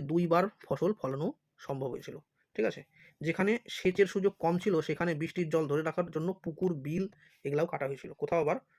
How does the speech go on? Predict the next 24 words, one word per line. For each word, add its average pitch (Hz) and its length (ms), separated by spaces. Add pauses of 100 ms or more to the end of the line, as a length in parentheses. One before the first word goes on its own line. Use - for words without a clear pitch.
(180)
কুয়োর 214 280
ব্যবহারও 147 300 (180)
করা - 160
হয়েছিল। - 240 (320)
তাহলে - 180 (100)
এখানে 175 220
আমরা 180 180
দেখতে 156 200
পাচ্ছি 170 240 (340)
যে 190 60 (160)
দক্ষিণ - 340
ভারতের 170 280
অর্থনীতিতে 143 420 (360)
এই 147 140 (460)
জল 147 160 (100)
নিকাশি, 151 300 (100)
কৃষিকাজ 160 420
এগুলা 160 220
কতটা 143 340
গুরুত্বপূর্ণ 139 440 (420)
ছিল। - 160 (1700)
নেক্সট 185 320
যেটা 185 180
আসছে, - 180